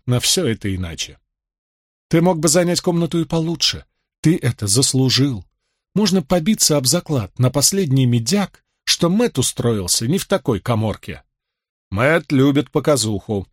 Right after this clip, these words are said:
отозвался Перрин. «А ты себя не ценишь». Юноша промолчал. Он понимал, что ей не по себе, и причиной тому не убранство его покоев, и уж того менее судьба его бороды.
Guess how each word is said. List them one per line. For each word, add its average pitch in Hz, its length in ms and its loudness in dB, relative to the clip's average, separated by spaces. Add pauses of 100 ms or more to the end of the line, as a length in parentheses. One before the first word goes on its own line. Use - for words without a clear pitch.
(120)
отозвался 107 580 0
Перрин. 98 560 -4 (360)
«А 127 140 2
ты 233 220 0
себя 107 320 0
не 156 160 4
ценишь». 104 680 -2 (600)
Юноша 113 420 0
промолчал. 117 640 -2 (420)
Он 220 160 0
понимал, 180 440 0
что - 200 0
ей 160 240 2
не 151 120 2
по 131 120 -4
себе, 127 480 2
и 101 40 -2
причиной 165 560 0
тому 160 260 -2
не 170 120 2
убранство 165 560 -2
его 151 240 0
покоев, 110 640 -6 (300)
и 135 80 4
уж 131 180 4
того 139 320 2
менее 104 440 -2
судьба 120 480 0
его 113 260 0
бороды. 98 540 -4